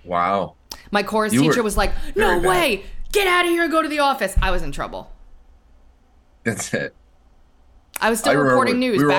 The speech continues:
Speaker 1: all
Speaker 2: in
Speaker 1: very
Speaker 2: high school.
Speaker 1: happy when O J was acquitted. Of course, we didn't know back then that he was a murderer. We just, all we thought about was, "Oh, g-, the guy from, uh, from Naked Gun
Speaker 2: Did
Speaker 1: is, uh, is acquitted. Finally,
Speaker 2: Did
Speaker 1: we can get more Naked Gun movies."
Speaker 2: Didn't I play the Dana Carvey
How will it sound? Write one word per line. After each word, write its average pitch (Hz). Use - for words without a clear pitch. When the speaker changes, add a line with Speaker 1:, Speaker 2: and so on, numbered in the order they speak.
Speaker 1:
all 123
Speaker 2:
in 123
Speaker 1:
very 127
Speaker 2:
high 120
school. 110
Speaker 1:
happy 107
when 98
O 107
J 101
was 85
acquitted. 78
Of 104
course, 127
we 127
didn't 110
know 107
back 95
then 104
that 85
he 92
was 85
a 87
murderer. 85
We 113
just, 95
all 120
we 117
thought 117
about 95
was, 101
"Oh, 185
g-, 139
the 120
guy 143
from, 131
uh, 113
from 127
Naked 135
Gun 123
Speaker 2:
Did 277
Speaker 1:
is, 110
uh, 104
is 104
acquitted. 107
Finally, 127
Speaker 2:
Did 92
Speaker 1:
we 107
can 123
get 131
more 135
Naked 127
Gun 117
movies." 85
Speaker 2:
Didn't 370
I 349
play 240
the 208
Dana 208
Carvey 190